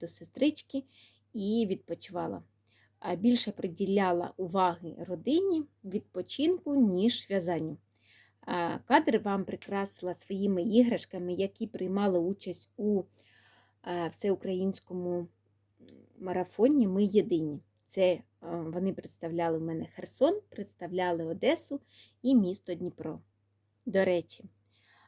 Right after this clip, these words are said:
а, на цих вихідних, а, в місті Дніпро відбувалося свято. А, Дінопарк святкував, е,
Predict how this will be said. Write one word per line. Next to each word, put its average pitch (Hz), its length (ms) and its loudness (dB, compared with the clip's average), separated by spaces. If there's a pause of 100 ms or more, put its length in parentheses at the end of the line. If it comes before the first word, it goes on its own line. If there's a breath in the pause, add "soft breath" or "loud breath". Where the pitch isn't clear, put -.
а, 170 220 -6
на 175 180 -4
цих 233 240 -2 (120)
вихідних, 196 540 -2 (280)
а, 180 280 0
в 165 140 -8
місті 202 400 0
Дніпро 190 640 2 (180)
відбувалося 185 840 -2
свято. 254 640 -2 (580 soft breath)
А, 185 260 0 (280)
Дінопарк 202 920 2
святкував, 185 880 -4
е, 185 280 -4